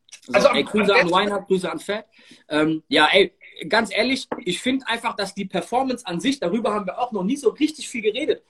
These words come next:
Speaker 1: so wie du im Club auftrittst, wie du dich benimmst, mit zu deinen eigenen Songs feierst, dass du selbst mit am meisten Spaß da oben hast, dass du verkörperst, was du eigentlich versuchst, den Leuten nahezubringen. Das ist so wichtig. Und alles, was ich gerade erwähnt habe in, in zwei Sekunden jetzt hier,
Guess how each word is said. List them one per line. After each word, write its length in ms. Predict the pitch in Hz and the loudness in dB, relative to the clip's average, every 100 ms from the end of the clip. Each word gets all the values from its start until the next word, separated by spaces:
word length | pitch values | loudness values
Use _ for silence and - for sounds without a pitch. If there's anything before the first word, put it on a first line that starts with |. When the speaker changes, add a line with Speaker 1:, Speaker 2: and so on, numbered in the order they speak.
| - | -8
Speaker 1:
so 240 | - 180 202 | 0 2 4
wie 200 | 277 285 | 0 0
du 160 | 247 | -6
im 260 | - 196 185 | -2 -2 -2
Club 300 | 220 269 - | -2 -2 -2
auftrittst, 580 | - 226 277 - 247 - | 2 2 2 -6 -8 -6
wie 60 | 220 | -4
du 80 | 202 | -4
dich 180 | 196 | -6
benimmst, 460 | - 208 254 247 - _ _ | -2 0 2 -2 -6 _ _
mit 180 | 180 - | -2 -2
zu 80 | 214 | 0
deinen 240 | 220 214 | 0 2
eigenen 340 | 190 214 214 | 0 0 0
Songs 280 | 196 254 262 | 2 2 2
feierst, 400 | - 220 220 208 _ _ | 0 0 0 -4 _ _
dass 220 | - 185 | -4 -4
du 100 | 214 | -2
selbst 400 | 202 185 247 - | 2 2 2 0
mit 160 | 220 254 | -2 0
am 100 | 220 | 0
meisten 280 | 214 208 208 | 0 -2 -6
Spaß 380 | - 220 240 - | -4 0 0 0
da 100 | 208 | 0
oben 200 | 208 196 | 0 0
hast, 140 | 196 | -4
dass 120 | 185 | -6
du 100 | 208 | -4
verkörperst, 580 | 196 190 208 247 233 202 | -2 -4 -2 -4 -4 -4
was 140 | 202 190 | -4 0
du 100 | 190 | 0
eigentlich 300 | 190 202 196 | 2 0 -2
versuchst, 320 | 185 214 208 | -2 -2 0
den 80 | 196 | 0
Leuten 280 | 247 233 | -2 -4
nahezubringen. 600 | 196 196 - 185 202 202 - _ | -4 -4 -6 2 2 2 -8 _
Das 160 | 165 - | -4 -2
ist 140 | 175 | -2
so 180 | 262 240 | 0 4
wichtig. 380 | 269 - 247 262 _ _ _ _ | 2 2 -4 -4 _ _ _ _
Und 200 | 190 185 - | 0 0 -2
alles, 280 | 220 285 | 0 0
was 120 | 233 220 | -2 -6
ich 100 | - | -6
gerade 160 | 208 | -2
erwähnt 260 | 190 269 254 | 0 0 0
habe 140 | 196 | -2
in, 60 | 180 | -4
in 280 | 175 170 170 | -4 -8 -4
zwei 240 | 190 190 | 2 2
Sekunden 320 | 185 277 220 | 4 -2 -2
jetzt 120 | 185 | -6
hier, 220 | 202 226 | 0 0